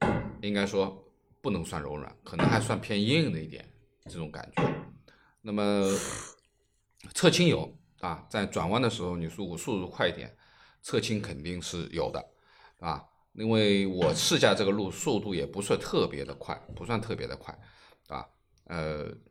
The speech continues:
到底侧倾多少呢？就是正常的这样转弯稍微快一点点的话，你能感觉得到一点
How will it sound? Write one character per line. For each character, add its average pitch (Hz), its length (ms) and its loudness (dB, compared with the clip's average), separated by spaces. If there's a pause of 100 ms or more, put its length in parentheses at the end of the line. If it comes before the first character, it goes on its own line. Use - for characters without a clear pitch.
(120)
到 110 140 2
底 82 300 -4
侧 123 240 4
倾 107 420 -2 (520)
多 117 120 6
少 104 180 2
呢？ 80 160 -6 (460)
就 92 120 -14
是 87 260 -8 (260)
正 147 200 2
常 85 200 -4
的 90 100 0
这 95 140 -6
样 87 140 -2
转 73 240 -4
弯 85 160 0
稍 127 200 4
微 151 160 8
快 151 240 -2
一 98 60 0
点 90 220 -4
点 78 100 -6
的 64 80 -14
话， - 200 -10 (120)
你 90 120 -10
能 107 180 -2
感 - 180 -2
觉 82 80 -8
得 92 100 -2
到 87 200 -6
一 - 140 -20
点 - 180 -14